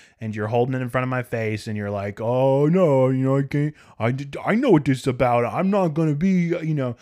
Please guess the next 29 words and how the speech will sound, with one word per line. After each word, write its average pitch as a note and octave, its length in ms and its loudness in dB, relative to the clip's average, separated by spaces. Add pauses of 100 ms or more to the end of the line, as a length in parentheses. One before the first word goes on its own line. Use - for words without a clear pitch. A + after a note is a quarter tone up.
(160)
sh-, - 380 -16 (180)
uh, F#3+ 320 -6
hush, - 480 -4
okay? B2+ 460 -2 (400)
Hush. - 560 -10 (260)
Yes, - 480 -6 (340)
I C#3+ 100 0
know C#3+ 200 0
this C#3 180 -4
is C3+ 80 -6
an C3+ 80 -4
anime B2+ 280 -2
about A#2+ 280 -4
magical A2+ 480 -6
girls, A2+ 460 -6 (240)
but C#3 120 -4
don't D3+ 220 -2
you F#3 60 -2
try F3+ 240 -6
and D#3+ 180 -4 (200)
lie C#3 360 0
to C#3+ 80 2
me A2+ 380 -4 (220)
like C3+ 340 -2
your, C#3 300 -2
your C#3 320 -2
heart D#3 520 -4
doesn't C3+ 360 -4 (240)
warm C3+ 520 -2